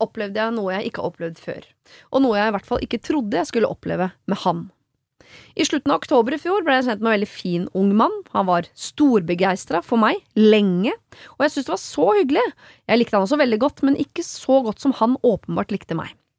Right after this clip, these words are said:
Vi tilbrakte masse tid sammen, og jeg så at hans engasjement for meg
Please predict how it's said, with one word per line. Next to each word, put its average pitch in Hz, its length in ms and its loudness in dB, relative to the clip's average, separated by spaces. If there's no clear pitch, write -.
Vi 220 120 0
tilbrakte 190 840 -4
masse 233 340 -2
tid 175 180 0
sammen, 269 360 0
og 226 100 0
jeg 226 460 2
så 208 320 0
at - 140 -2
hans 180 340 -4
engasjement 208 540 0
for 226 80 -4
meg 294 200 2